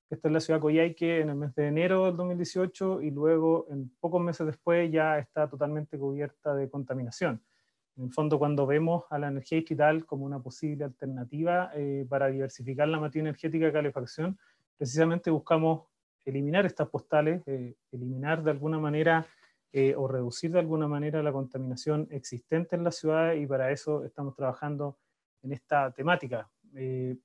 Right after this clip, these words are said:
básicamente, eh, ¿cuál es la historia que, no, que, que, que ya hemos escrito con la energía distrital en Chile? Se han desarrollado varios estudios de prefactibilidad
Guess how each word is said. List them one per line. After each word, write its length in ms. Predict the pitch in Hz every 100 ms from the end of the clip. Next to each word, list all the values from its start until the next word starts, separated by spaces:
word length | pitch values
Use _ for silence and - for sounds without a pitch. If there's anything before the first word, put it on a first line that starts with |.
| _
básicamente, 1300 | 151 147 165 160 165 185 - 190 190 170 151 143 139
eh, 40 |
¿cuál 200 | - 180
es 60 | 180
la 60 |
historia 480 | 151 - 185 202 208
que, 100 | 202
no, 540 | 190 190 190 185 180 - _ _
que, 180 | -
que, 320 | 151 156 151 143
que 120 | 151
ya 100 | 160
hemos 220 | 175 175
escrito 360 | - 151 170 196
con 220 | 196 190
la 80 | 185
energía 300 | 180 175 185
distrital 300 | 185 175 180
en 100 | 165
Chile? 380 | - 185 190 -
Se 160 | -
han 80 | 156
desarrollado 400 | 147 156 147 151
varios 260 | 139 156 156
estudios 420 | - - 170 175
de 80 | 160
prefactibilidad 800 | 147 - 135 - 135 135 147